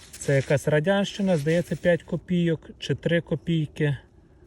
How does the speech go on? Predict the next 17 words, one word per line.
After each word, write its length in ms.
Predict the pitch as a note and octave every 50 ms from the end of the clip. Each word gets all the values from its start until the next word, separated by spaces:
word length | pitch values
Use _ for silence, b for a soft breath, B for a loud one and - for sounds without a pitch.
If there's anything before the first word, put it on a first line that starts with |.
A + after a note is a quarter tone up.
| - -
Три 220 | - C#3 C#3+ C3
копійки, 520 | - - B2 - - B2 A#2 - - B2
здається. 600 | G#2+ G#2+ A#2 A#2 A#2 A2+ A2 A2 - - - A#2 - B B B B B B B B B B B B B B B _ _ - -
Ну, 100 | A3 G#3+
всі 240 | D#3+ - - G3+
інші 260 | F#3+ F#3+ E3+ - - F3
монетки 420 | E3+ E3+ F3 E3+ D#3+ - - F#3
ви 100 | F3+ F3+
бачили, 540 | F3 F3 G#3+ G#3 F#3+ - - F#3+ F#3 F3+ E3+
багато 640 | D3 C#3+ C#3 B2 D3+ E3 D#3 - - D#3+ D3 C3 A2+ C#3+ D#3+
рейху, 440 | F#3+ G3 F#3+ D#3 - - E3+ E3
десять 380 | D3 B2+ C#3+ D3 C3 - D#3+ C#3
пфенігів, 680 | - - - - F#3 F#3 F#3+ F#3+ F3+ D#3 D3+ E3+ E3+ C#3+ - - -
десять 360 | A#2 B2 B2+ B2 - D3+ -
пфенігів, 460 | - - F3+ F3+ F#3 E3+ C#3+ D3+ D3+ -
п'ять 260 | - D#3+ E3+ F3 -
пфенігів. 640 | - - - - F3 E3+ E3 D#3+ D3 C#3 D3+ D3+